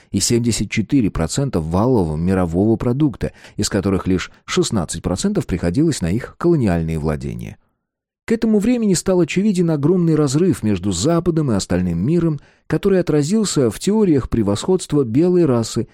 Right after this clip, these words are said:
и в многочисленных формальных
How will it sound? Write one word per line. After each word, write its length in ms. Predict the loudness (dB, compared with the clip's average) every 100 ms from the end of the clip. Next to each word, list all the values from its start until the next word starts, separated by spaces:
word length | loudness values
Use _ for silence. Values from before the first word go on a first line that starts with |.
| _ _ _ 0
и 240 | 2 2 -2
в 140 | 0
многочисленных 920 | 2 2 0 -2 -2 -2 -2 -4 -6 -12 _
формальных 760 | -4 -2 0 0 0 -2 -6